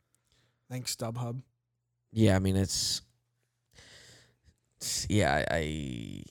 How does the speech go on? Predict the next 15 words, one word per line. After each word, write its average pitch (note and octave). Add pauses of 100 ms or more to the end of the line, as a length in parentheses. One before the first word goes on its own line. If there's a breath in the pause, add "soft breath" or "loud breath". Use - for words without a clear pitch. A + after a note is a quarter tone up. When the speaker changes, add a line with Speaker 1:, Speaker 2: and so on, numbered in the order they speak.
(220)
Speaker 2:
I A#2+
think F3
that's C#3
dumb. G#2 (1400)
I C#3+
mean, D#3+
even, E3+
I A2+
mean, B2 (600 loud breath)
the G#2+
Speaker 1:
I C3
Speaker 2:
West D3
Speaker 1:
could -
Speaker 2:
Coast D#3+
swing. C#3+